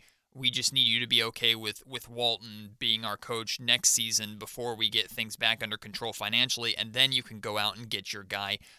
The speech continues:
uh, if you want." I still would be shocked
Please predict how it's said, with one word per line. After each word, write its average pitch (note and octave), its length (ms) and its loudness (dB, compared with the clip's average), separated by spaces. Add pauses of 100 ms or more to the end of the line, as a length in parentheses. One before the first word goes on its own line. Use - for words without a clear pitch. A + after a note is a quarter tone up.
uh, A2 200 0
if B2+ 260 4
you G#2+ 140 -6
want." G2 440 -12
I C#3+ 260 4
still D#3+ 760 4
would B2 240 -4
be B2 140 6
shocked C3 680 2